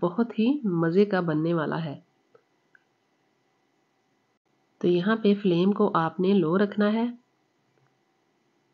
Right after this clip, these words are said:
तो अब मैं इसमें वन टेबलस्पून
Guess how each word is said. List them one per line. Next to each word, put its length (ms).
तो 100
अब 160
मैं 220
इसमें 500
वन 340
टेबलस्पून 720